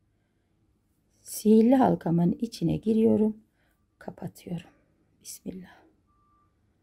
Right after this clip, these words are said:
Evet, şöyle bakın. İpimi, kısa olan ipimi bu şekilde küçültüp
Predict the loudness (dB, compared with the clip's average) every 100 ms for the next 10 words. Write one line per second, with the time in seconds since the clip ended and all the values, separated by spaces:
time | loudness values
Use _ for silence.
0 | _ _ _ _ _ _ _ _ _ _
1 | _ _ _ _ _ _ _ _ _ _
2 | _ _ _ _ -16 -16 -16 -8 2 6
3 | 6 6 4 2 -2 -16 -16 -14 -18 _
4 | _ _ _ _ _ _ _ _ -6 0
5 | 2 2 2 0 -6 0 2 4 2 0
6 | -2 -2 -2 -2 -6 _ _ _ _ -16
7 | -4 -2 -2 -4 -2 2 2 2 -2 -4
8 | -2 -4 -2 0 0